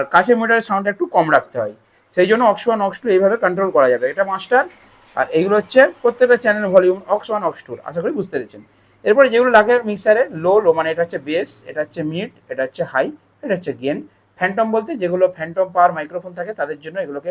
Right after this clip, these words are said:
পুশ করতে হয়, আমরা এখন ইউজ করি না বা যে দাদা নিচ্ছেন উনি ইউজ করবে না, সেজন্য এটা অফ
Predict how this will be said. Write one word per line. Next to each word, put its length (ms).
পুশ 120
করতে 240
হয়, 120
আমরা 200
এখন 200
ইউজ 140
করি 220
না 40
বা 160
যে 120
দাদা 160
নিচ্ছেন 240
উনি 120
ইউজ 160
করবে 180
না, 100
সেজন্য 220
এটা 80
অফ 60